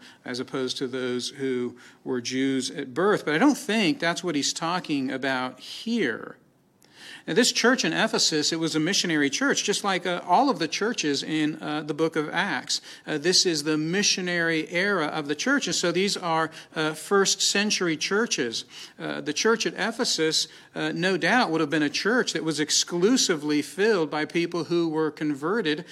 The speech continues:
as adults. This wouldn't be a second or third generation Christian body. It would have been a first generation. And so when Paul says that you are strangers or aliens,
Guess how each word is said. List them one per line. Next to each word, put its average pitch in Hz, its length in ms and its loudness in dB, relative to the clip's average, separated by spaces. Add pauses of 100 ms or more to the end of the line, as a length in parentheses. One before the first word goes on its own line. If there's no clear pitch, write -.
(260)
as 165 440 0
adults. 190 880 -2 (420)
This 90 280 0
wouldn't 202 240 2
be 208 260 4
a 127 80 0
second 175 520 2
or 131 60 -2
third 170 300 0
generation 131 880 -2
Christian 127 540 -4
body. 135 420 -4
It 143 80 -4
would 156 100 -4
have 170 60 -8
been 190 100 -6
a 180 40 -8
first - 420 -4
generation. 131 640 -6 (840)
And 190 100 0
so 202 100 6
when 190 140 4
Paul 240 380 6
says 208 400 2
that 170 100 -2
you 175 160 0
are 160 80 0
strangers 185 680 0
or 160 140 2
aliens, 170 540 0